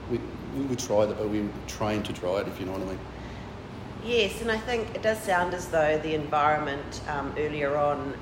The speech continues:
Speaker 2: um, you know, you didn't want to put a foot wrong, so it's harder to experiment and try
Speaker 1: Yeah,
Speaker 2: things if you're
Speaker 1: yeah.
Speaker 2: afraid of making mistakes
Speaker 1: Yeah.
Speaker 2: and being yelled at.
Speaker 1: Yeah.
Speaker 2: <laughs> So, yeah, that's interesting.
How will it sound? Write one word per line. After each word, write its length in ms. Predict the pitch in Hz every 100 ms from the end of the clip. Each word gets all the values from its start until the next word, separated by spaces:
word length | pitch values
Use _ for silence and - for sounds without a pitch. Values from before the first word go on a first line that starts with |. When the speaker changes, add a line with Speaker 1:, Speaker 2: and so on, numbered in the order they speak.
| -
Speaker 2:
um, 440 | 147 139 139 139 110 - - - - - -
you 60 | 165
know, 120 | 165 -
you 60 | -
didn't 140 | 185
want 120 | 190 180
to 60 |
put 100 | 180
a 40 | 160
foot 220 | 156 139
wrong, 460 | 143 170 151 143 156
so 180 | -
it's 100 | 147
harder 320 | - 170 170 165
to 220 | - 147 - -
experiment 600 | 151 - - 143 139 139
and 80 | 147
try 240 | - 135 151
Speaker 1:
Yeah, 220 | 214 214 -
Speaker 2:
things 80 | 147
if 120 | -
you're 120 | 139 131
Speaker 1:
yeah. 160 | 95 -
Speaker 2:
afraid 380 | - - 147 135
of 180 | 131 127
making 260 | 139 135 135
mistakes 540 | 123 - 131 127 -
Speaker 1:
Yeah. 80 | 120
Speaker 2:
and 40 | 110 135
being 100 | 131
yelled 260 | 127 139 127
at. 300 | 113 240 233
Speaker 1:
Yeah. 120 | 226 233
Speaker 2:
<laughs> 460 | 226 185 - -
So, 160 | - 151
yeah, 280 | 135 139 120 - - - -
that's 160 | -
interesting. 400 | 151 - - 123